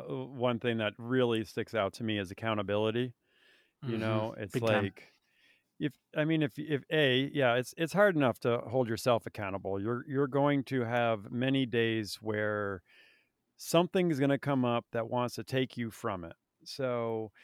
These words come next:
Speaker 1: if you're the type of person that has a hard time sticking with your plan, then you need to become more accountable to your plan, I E, like, I know, uh, a good friend of mine,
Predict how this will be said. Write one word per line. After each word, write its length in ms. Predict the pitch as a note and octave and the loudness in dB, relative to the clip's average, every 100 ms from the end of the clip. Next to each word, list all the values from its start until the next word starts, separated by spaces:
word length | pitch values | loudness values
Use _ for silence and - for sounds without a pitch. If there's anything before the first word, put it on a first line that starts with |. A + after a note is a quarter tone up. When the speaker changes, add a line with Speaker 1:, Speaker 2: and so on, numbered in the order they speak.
| _ | _
Speaker 1:
if 180 | C3 C3+ | -2 2
you're 100 | F#3 | 4
the 100 | F3 | 4
type 220 | D#3 C#3+ | 4 2
of 100 | B2 | 2
person 300 | C3 B2 A2 A#2 | 2 0 2 -2
that 140 | G#2+ | -2
has 300 | G2 C3 C#3 | 4 4 6
a 80 | B2+ | 4
hard 320 | A#2+ A#2 G#2+ | 4 4 2
time 420 | A#2 A2 G#2+ G#2 | 0 2 2 -2
sticking 520 | - - F3 C3+ A#2 | -8 -4 -2 0 0
with 300 | G#2+ G#2+ F2+ | 0 -2 -2
your 200 | A2+ G#2 | -4 -4
plan, 540 | G2 A2+ G2 F2+ F#2 G#2+ _ _ _ _ | -6 -6 -6 -6 -8 -10 _ _ _ _
then 460 | B2 A#2+ A#2+ A#2+ B2 | 0 2 2 0 -2
you 140 | C3 A#2+ | -4 0
need 280 | B2 C3 B2 | 2 0 0
to 60 | |
become 360 | A#2+ A#2 A#2+ A2+ | -6 -4 -2 -2
more 280 | A2+ A2 G#2+ | 0 -2 -2
accountable 500 | - A#2 A2 G#2 G2+ | -2 -2 -2 -4 -6
to 200 | - F#3 | -2 0
your 200 | A#2 G2+ | 0 -2
plan, 560 | _ G2+ F#2 F#2 A2 - _ _ _ _ | _ -8 -8 -8 -10 -14 _ _ _ _
I 200 | A#2+ A#2 | 2 4
E, 680 | A2+ D3+ C3 B2 B2 A#2+ - | 2 0 0 2 0 -2 -4
like, 240 | A#2+ A2+ | -4 -2
I 140 | A2+ A2+ | 0 0
know, 320 | A2+ A2+ A2+ | 0 -2 -2
uh, 540 | A#2+ A#2+ G#2+ G#2+ A2 A#2+ | -4 -4 -2 -2 -2 -6
a 60 | |
good 180 | A2+ A#2+ | -4 -4
friend 220 | - A#2+ | 0 0
of 60 | A#2 | 2
mine, 440 | A#2 A#2 A#2 A2+ | 0 2 2 0